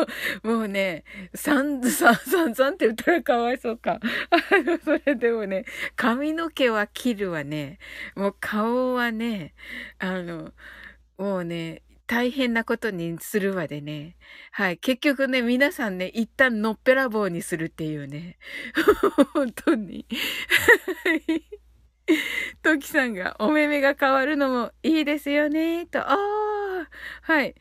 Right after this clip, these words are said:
とも今度、「靴が片方なくなったりよくしたな」と言ってますね。はい。トキさん、「のっぺらぼうに？」そうなんですよ。<laughs> 本当に。ええ。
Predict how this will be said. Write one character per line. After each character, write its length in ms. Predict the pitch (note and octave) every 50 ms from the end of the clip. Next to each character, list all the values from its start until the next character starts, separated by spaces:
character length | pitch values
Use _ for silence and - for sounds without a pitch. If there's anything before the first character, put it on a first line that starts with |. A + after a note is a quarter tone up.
| - - - - - -
と 140 | - C4+ C4
も 100 | C4 B3+
今 240 | - C#4 B3+ A3+ A3
度、 100 | A3+ F#3+ - _
「靴 280 | - C#4+ C4+ - - C#4+
が 100 | B3 B3+
片 340 | - - C4+ B3+ - C#4+ D#4
方 220 | C#4 D4 B3 A#3+
な 140 | A3+ A#3+ B3+
く 160 | - C#4+ D4+
な 120 | D4 D4 D4+
っ 60 | D4
た 140 | - D4 C#4+
り 160 | C4 C4+ C4
よ 140 | D4 D#4+ D#4
く 180 | - - B3+ A#3+
し 100 | - -
た 160 | D4+ D4+ C#4+
な」 320 | D4 D#4 D#4 D4 C#4 C4
と 120 | - A#3+ A3
言 80 | G3+ -
っ 20 |
て 120 | - A3+
ま 160 | A#3 A3+ A3+ A3+
す 140 | - G#3
ね。 320 | G#3 G3+ G3+ G3+ G#3 B3+ C4+ - -
は 220 | - D4 C#4 B3+ G#3
い。 160 | - - - - - - - -
ト 140 | - E4+ E4
キ 100 | - -
さ 140 | - B3 F3+
ん、 100 | - - - A#3+
「の 140 | B3+ C#4+ C#4
っ 60 | A#3+
ぺ 160 | - F4 F#4
ら 120 | G4+ G#4+ G4
ぼ 180 | F#4 E4 C4+
う 40 | A#3+
に？」 320 | A#3 A#3 A3 A3+ C4+ F4 - -
そ 340 | - - D4 C#4+ D4 F4 G4+
う 20 | F#4+
な 160 | D#4+ C4+ B3+
ん 60 | B3
で 100 | C#4 D4
す 140 | - - C4+
よ。 220 | A#3+ A#3+ C#4 E4 -
<laughs> 280 | - - G#4 - -
本 220 | - F#4+ D#4+ B3+ -
当 220 | - - D4+ D#4
に。 280 | C#4 B3+ C4 A3+ - - - - - - - D4+ A3 G3+
え 80 | C4 D4+
え。 340 | A#3+ A#3+ A3 F#3+ D#3+ C#3